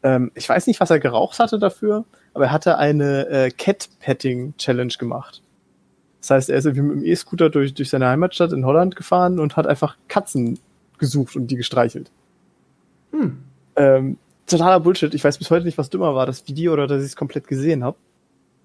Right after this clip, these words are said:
Speaker 1: Ähm, also er ist quasi wirklich einfach nur mit, ne, hingefahren, wenn er eine Katze gesehen hat, hat sich dann dabei da hingesetzt und so schön dieses Pss, Pss gemacht und geguckt, ob's da ankommt. Und ich glaub, bei der zweiten Version dieses Videos, ähm,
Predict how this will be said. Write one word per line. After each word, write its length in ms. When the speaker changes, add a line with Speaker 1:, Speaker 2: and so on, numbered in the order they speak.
Speaker 1:
Ähm, 420
also 160
er 40
ist 120
quasi 240
wirklich 180
einfach 140
nur 120
mit, 200
ne, 300
hingefahren, 420
wenn 80
er 40
eine 100
Katze 220
gesehen 220
hat, 100
hat 100
sich 100
dann 80
dabei 240
da 80
hingesetzt 380
und 100
so 80
schön 160
dieses 160
Pss, 200
Pss 680
gemacht 440
und 80
geguckt, 320
ob's 140
da 100
ankommt. 300
Und 260
ich 160
glaub, 120
bei 80
der 140
zweiten 360
Version 320
dieses 260
Videos, 380
ähm, 400